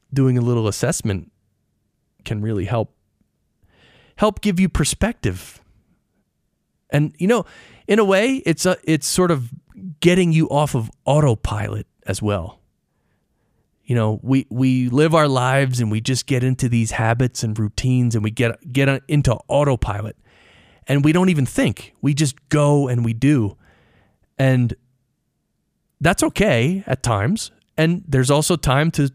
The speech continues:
step back and reflect, which is actually what Pause Your Life is all about.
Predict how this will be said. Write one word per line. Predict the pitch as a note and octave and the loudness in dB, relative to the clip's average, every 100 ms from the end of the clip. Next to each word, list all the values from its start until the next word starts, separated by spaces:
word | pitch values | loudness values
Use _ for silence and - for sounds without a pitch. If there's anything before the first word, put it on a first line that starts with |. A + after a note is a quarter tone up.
| - | -6
step | - - C3+ - | -8 -4 -6 -4
back | B2 C#3 C#3+ | -4 -4 -4
and | C3 | -4
reflect, | D#3 - C4 - - - _ _ _ _ _ _ _ _ _ _ _ - | -4 -4 -4 -6 -14 -20 _ _ _ _ _ _ _ _ _ _ _ -10
which | B2 | -4
is | A2 | -2
actually | C3 - A#2+ | -2 -2 -2
what | A2 A#2+ - | -2 -2 -2
Pause | A#2 A#2+ A#2 | -2 -2 -2
Your | A#2 | -2
Life | F3 E3+ | -2 -2
is | B2+ | -2
all | B2 | -2
about. | D3 G3 A2 | -2 -2 -4